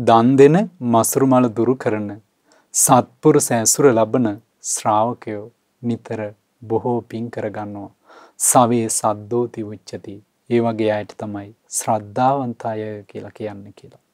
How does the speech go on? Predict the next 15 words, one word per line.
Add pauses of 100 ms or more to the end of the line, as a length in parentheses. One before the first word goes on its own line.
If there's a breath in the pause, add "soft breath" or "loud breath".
(480 loud breath)
ඉතින්
බුදුරජාණන්
වහන්සේගේ (300)
දහමින් (440)
ජීවිතයට
සැනසීම
ලබන්න
කැමති
කෙනා (720 soft breath)
ධර්මයේ
තියෙන (100)
පිළිවෙත (380)
හඳුනාගෙන (480)
දහම
ඉගෙනගෙන